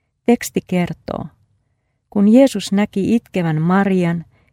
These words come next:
ja hänen kanssaan tulleet juutalaiset, jotka hekin itkivät,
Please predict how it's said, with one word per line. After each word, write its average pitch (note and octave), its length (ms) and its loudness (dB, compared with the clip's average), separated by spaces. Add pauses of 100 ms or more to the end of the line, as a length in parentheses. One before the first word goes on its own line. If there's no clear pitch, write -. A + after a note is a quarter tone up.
ja F3+ 60 -2
hänen G#3+ 360 4
kanssaan G3+ 580 0
tulleet F3 460 -2
juutalaiset, E3 800 -4 (360)
jotka G3 260 0
hekin G3+ 420 2
itkivät, - 560 -6